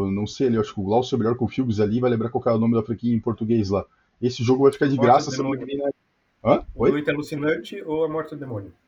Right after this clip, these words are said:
Speaker 1: É, a Mo-, a Noite Alucinante ou A Morte do Demônio, lá, que é uma antiga franquia de terror, e lançou um
Speaker 2: Isso,
Speaker 1: jogo que
Speaker 2: Raimi.
Speaker 1: parecia ser legal,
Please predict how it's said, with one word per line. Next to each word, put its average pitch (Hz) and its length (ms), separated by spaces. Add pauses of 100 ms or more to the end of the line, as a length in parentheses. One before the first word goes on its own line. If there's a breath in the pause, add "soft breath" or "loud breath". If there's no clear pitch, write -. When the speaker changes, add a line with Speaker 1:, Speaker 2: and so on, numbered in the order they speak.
(120)
Speaker 1:
É, 113 80
a 101 80
Mo-, 104 200
a 101 60
Noite 101 240
Alucinante 110 420
ou 113 60
A 110 40
Morte 113 160
do 117 40
Demônio, 110 320
lá, 95 80
que - 60
é - 20
uma 104 120
antiga 107 500
franquia 110 260
de 117 140
terror, 123 340
e 143 60
lançou 135 500
um 127 40
Speaker 2:
Isso, 127 260
Speaker 1:
jogo 139 160
que 180 60
Speaker 2:
Raimi. 143 100
Speaker 1:
parecia 143 300
ser - 160
legal, 170 600